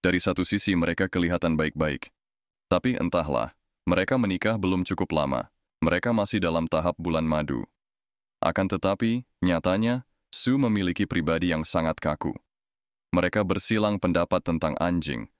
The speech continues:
tetapi sesungguhnya itu perbantahan tentang kenyataan bahwa Su betul-betul kaku setiap kali menghadapi perbedaan pendapat.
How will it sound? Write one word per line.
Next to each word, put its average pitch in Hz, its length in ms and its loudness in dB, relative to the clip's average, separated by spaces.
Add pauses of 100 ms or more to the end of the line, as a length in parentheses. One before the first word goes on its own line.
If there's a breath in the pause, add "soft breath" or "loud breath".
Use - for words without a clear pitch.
(160)
tetapi 90 360 0
sesungguhnya 87 680 0
itu 87 240 -2
perbantahan 85 720 0
tentang 85 320 0
kenyataan 78 640 -2
bahwa 76 240 -2
Su 104 360 -2
betul-betul 85 680 -2
kaku 92 320 -2
setiap 80 400 -4
kali 87 280 -2
menghadapi 82 680 -2
perbedaan 73 560 -2
pendapat. 69 520 -4